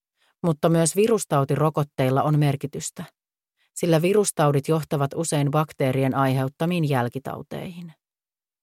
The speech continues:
Tärkeimmät nyt tiedossa olevat toimenpiteet ovat valveutuneisuuden lisääminen, sanitaation parantaminen,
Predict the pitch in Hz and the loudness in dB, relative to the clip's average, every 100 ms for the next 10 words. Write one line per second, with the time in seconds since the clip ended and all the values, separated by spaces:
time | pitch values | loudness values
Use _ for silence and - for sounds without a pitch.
0 | _ _ _ _ _ _ _ _ _ _ | _ _ _ _ _ _ _ _ _ _
1 | _ _ _ 220 294 262 208 175 190 185 | _ _ _ 4 6 4 2 2 -2 -4
2 | - 233 175 147 127 151 147 143 - 160 | 2 4 4 2 2 2 2 -2 0 2
3 | 143 120 123 - - 113 - _ _ _ | 4 0 -4 -10 -10 -10 -14 _ _ _
4 | _ _ 180 170 175 196 247 233 190 165 | _ _ 2 2 4 4 6 4 2 2
5 | 151 139 143 139 135 175 185 151 135 139 | 0 2 0 0 0 -2 -2 0 0 0
6 | 139 143 - _ _ _ - 202 220 170 | 0 -2 -6 _ _ _ -2 0 2 2
7 | 139 127 139 131 147 139 131 123 120 127 | 2 2 0 -2 0 0 0 -4 -6 -6
8 | - 160 | -10 -12